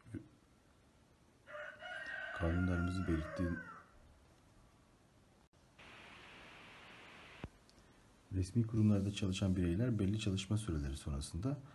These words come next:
emekli olma hakkına sahiptirler sevgili arkadaşlar.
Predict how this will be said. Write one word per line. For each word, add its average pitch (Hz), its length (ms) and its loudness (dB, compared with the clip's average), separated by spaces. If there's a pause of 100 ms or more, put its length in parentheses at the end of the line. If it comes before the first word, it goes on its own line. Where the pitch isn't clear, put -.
(400)
emekli 107 380 8
olma 92 220 4
hakkına 69 380 -2 (440)
sahiptirler 71 680 -2
sevgili 64 420 -4
arkadaşlar. 62 520 -2